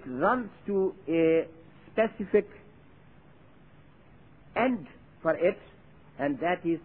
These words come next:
an estimation which is given by Allah subhanahu wa ta'ala, who is powerful, who is, uh, knowledgeable. And the moon, we have made so many stages, manazil, so many stages for, for it.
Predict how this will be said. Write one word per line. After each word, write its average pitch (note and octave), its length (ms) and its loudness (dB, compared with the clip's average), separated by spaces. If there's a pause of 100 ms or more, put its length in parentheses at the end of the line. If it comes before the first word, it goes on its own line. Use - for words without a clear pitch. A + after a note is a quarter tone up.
an C3 300 -4
estimation D3 600 -4
which B2 140 -8
is A#2 60 -10 (100)
given B2+ 240 -2
by A2+ 140 -4
Allah A#2 260 -4
subhanahu G#2+ 220 -6
wa A2+ 100 -2
ta'ala, A#2 200 -2 (260)
who A#2 100 0
is G#2 80 -2 (140)
powerful, C3 560 2 (300)
who B2 140 6
is, A2+ 180 4 (200)
uh, A2+ 200 4
knowledgeable. A#2+ 460 2 (640)
And G#3+ 320 2 (240)
the F#3 80 0
moon, F#3+ 500 -2 (480)
we E3+ 200 0
have G3 240 4
made G3+ 280 2 (240)
so G#3 120 6
many G3 280 2 (160)
stages, E3 400 4 (1300)
manazil, D3+ 480 0 (320)
so E3+ 120 -6
many F3 340 -8
stages F#3 320 -4 (160)
for, D3+ 200 -2
for D3 120 -2
it. G#3+ 240 -2